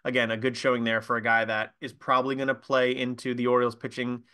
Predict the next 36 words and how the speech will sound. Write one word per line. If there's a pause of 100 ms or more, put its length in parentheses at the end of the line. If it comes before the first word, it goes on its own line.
(120)
situation
at
some
point
this
year.
He's
been
in
the
system
for
a
little
bit
now
after
they
got
him
from
the
Angels,
so (280)
you'd
have
to
think
he's
gonna
be
a
guy
that'll, (160)
that'll
throw